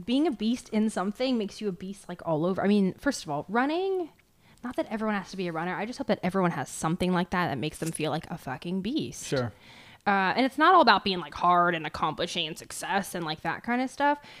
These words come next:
Speaker 1: but it gives you at least that structure, and you can work on the flowy stuff yourself and freedom and, like, kinda getting
Speaker 2: Yeah,
Speaker 1: out of
Speaker 2: yeah,
Speaker 1: your
Speaker 2: yeah.
Speaker 1: own head and th-, that kind of stuff, the softer stuff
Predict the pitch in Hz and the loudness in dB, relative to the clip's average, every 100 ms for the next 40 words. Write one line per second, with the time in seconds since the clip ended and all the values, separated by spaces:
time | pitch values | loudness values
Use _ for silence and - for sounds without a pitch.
0 | - 214 208 208 208 - 220 240 220 220 | -6 0 2 2 -4 -4 -4 -2 -4 -2
1 | 214 190 214 - 208 175 - - 180 170 | -2 -2 -4 -2 -2 -2 -4 -2 0 0
2 | - 254 269 269 233 247 233 220 196 175 | 0 0 2 4 2 2 2 2 2 -2
3 | - 175 160 170 190 175 165 - 160 170 | 0 0 0 -2 -2 -4 -6 -4 -2 -2
4 | - 160 - 202 185 175 170 160 147 - | -2 -10 -4 -2 0 -2 -6 -10 -12 -10
5 | 185 165 147 - - 127 - 185 185 180 | -8 -6 -8 -10 -6 -2 0 0 0 0
6 | 175 170 175 208 185 180 175 170 160 180 | 0 -2 -2 2 4 2 0 -4 -2 -2
7 | - - 247 262 - 302 294 - 254 180 | -2 -4 -6 -4 -2 0 0 -2 2 0
8 | - 160 - - | 0 -12 -10 -12